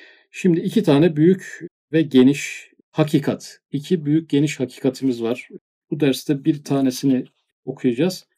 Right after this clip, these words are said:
Önümüzdeki derste de ikincisini okuyacağız. Konularımız hudus ve imkan delili. Konumuz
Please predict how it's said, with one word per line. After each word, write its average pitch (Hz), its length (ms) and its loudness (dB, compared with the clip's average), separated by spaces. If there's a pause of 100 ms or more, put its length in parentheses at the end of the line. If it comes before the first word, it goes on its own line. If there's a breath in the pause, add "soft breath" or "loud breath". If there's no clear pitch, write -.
Önümüzdeki 143 720 0
derste 127 340 -2
de 165 200 0
ikincisini 127 500 -2
okuyacağız. 120 520 -4 (240)
Konularımız 175 720 2 (180)
hudus 180 460 0
ve 196 180 6
imkan 160 520 2 (380)
delili. 131 560 2 (160)
Konumuz 190 640 0